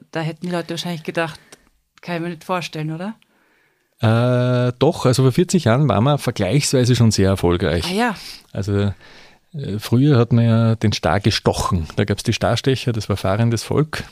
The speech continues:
Speaker 2: Die sind von Jahrmarkt zu Jahrmarkt gezogen und haben mit einer Nadel oder mit einem kleinen Messerchen den Leuten die trübe Linse nach hinten in den Glaskörperraum luxiert. Und das hat kurz funktioniert. Also die haben natürlich dann nicht sehr gut gesehen, aber zumindest wieder was. Es war wieder hell.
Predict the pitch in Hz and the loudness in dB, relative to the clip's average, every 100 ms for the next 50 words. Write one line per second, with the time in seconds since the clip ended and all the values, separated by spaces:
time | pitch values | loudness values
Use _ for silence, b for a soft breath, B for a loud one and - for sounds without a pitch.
0 | B - 117 113 113 104 90 127 - - | B -10 -4 -2 0 0 2 0 -2 -2
1 | 110 98 131 143 - 123 - 123 139 107 | 0 2 0 -2 -6 -2 0 2 2 2
2 | 101 104 98 98 98 92 113 98 82 107 | 2 0 0 0 0 -4 -4 -2 -2 0
3 | 151 143 127 - 95 92 - 92 92 92 | 2 2 -2 -4 -6 -6 -8 -8 -8 -12
4 | - 90 95 85 92 - 117 127 123 B | -10 -2 -2 0 -2 -4 0 0 0 B
5 | B B B B - 104 90 - 117 113 | B B B B 0 2 2 2 2 2
6 | 107 - 113 107 110 120 113 101 113 87 | -2 0 2 4 2 2 2 4 2 4
7 | 107 98 90 - 113 104 90 95 95 - | 4 4 0 0 0 2 2 2 0 0
8 | 101 101 101 117 120 - 147 156 - 123 | 2 2 2 2 0 2 2 2 -2 0
9 | 113 110 110 139 104 98 87 92 98 92 | 2 4 6 6 4 4 4 4 2 0
10 | - 92 95 - 78 107 123 117 110 107 | 2 2 2 2 2 4 2 0 2 4
11 | 101 - 101 98 - 104 92 85 131 117 | 2 2 2 2 2 0 2 2 2 0
12 | 98 92 95 87 107 | 0 2 2 2 0